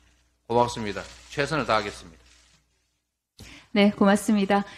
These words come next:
Speaker 2: 희망 있는 세상 향해서 더불어민주당이 국민 여러분과 함께 손잡고 걸어 나가도록 하겠습니다. 다음은 저출생 종합대책 발표가 있겠는데요. 이계호 정책위 의장께서 직접 슬라이드로 발표해 주시도록 하겠습니다.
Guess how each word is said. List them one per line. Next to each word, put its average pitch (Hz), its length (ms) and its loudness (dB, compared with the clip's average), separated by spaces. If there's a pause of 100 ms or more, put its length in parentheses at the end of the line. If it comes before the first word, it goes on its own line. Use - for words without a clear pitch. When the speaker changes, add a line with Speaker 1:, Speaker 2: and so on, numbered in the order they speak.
(120)
Speaker 2:
희망 330 320 4
있는 247 320 4
세상 247 380 0
향해서 247 580 2
더불어민주당이 202 760 -2
국민 202 300 -2
여러분과 185 400 -2
함께 202 560 0
손잡고 202 480 -2
걸어 175 320 4
나가도록 175 640 2
하겠습니다. 170 720 0 (600)
다음은 262 720 6
저출생 294 560 4
종합대책 226 680 4
발표가 247 480 4
있겠는데요. 185 920 2
이계호 214 420 6
정책위 196 460 0
의장께서 196 800 -2
직접 - 480 -8
슬라이드로 185 560 -2
발표해 170 540 -4
주시도록 - 500 -10
하겠습니다. 190 500 -8